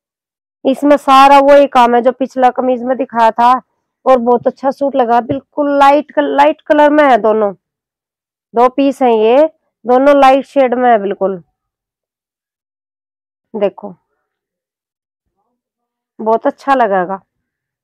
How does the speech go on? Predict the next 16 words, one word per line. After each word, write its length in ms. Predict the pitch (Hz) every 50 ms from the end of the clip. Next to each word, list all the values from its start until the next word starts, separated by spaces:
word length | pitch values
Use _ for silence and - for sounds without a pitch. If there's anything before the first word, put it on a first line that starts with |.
| _ _ _ _ _ _ _ _ _ _ _ _ _ _ _ _ _ _ _ _ _ _ _ -
ये 200 | - 381 240 233
दुपट्टा 420 | 220 220 - 208 170 _ - 180 180
देख 260 | - 180 180 - 185
लो, 120 | 185 185 _ _ _ _ _ _ _ _ _ _ _ _ _ -
वही 160 | 233 240 226
फुल 260 | 202 - 247 254 240
प्योर 260 | 220 - 254 240 240
में 120 | 233 240 226
दुपट्टा 420 | 214 214 - 196 185 - - 190 185
है। 180 | 196 226 254 247 _ _ _ _ _ _ _ _ _ _ _ _ _ _ _ -
देखो, 420 | 202 196 196 196 _ - 240 247 240 _ _ _ _ _ _ _ _ _ _ _ _ _ _ _ _ _ _ _ _ _ _ _ _ _ _ _ _ _ _ _ _ _ _ _ _ _ _ _ _ _ _ _ _ _ _ _ _ _ _ _ _ _ _ _ _ _ _ _ _ _ _ -
अगला 300 | - 254 254 277 285 294
डिजाइन 440 | 285 262 285 247 285 277 285 294 285
देख 180 | 262 254 226 214
लो 140 | 202 175 170
आप, 140 | 165 -